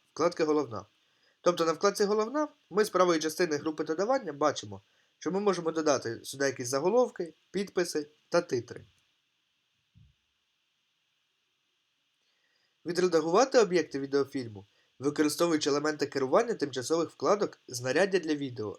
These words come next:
знаряддя для музики, знаряддя для дик-, дикторських текстів та знаряддя для текстів.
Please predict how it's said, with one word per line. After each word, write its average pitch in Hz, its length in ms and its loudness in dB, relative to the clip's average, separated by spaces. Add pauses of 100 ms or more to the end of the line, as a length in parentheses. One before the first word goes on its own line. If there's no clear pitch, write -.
(120)
знаряддя 135 400 0
для 120 160 -4
музики, 214 520 -2 (280)
знаряддя 156 400 4
для 131 160 -2
дик-, 127 400 -2
дикторських 185 880 0
текстів 185 480 -4 (220)
та 247 120 2
знаряддя 190 380 2
для 156 140 0
текстів. - 540 -8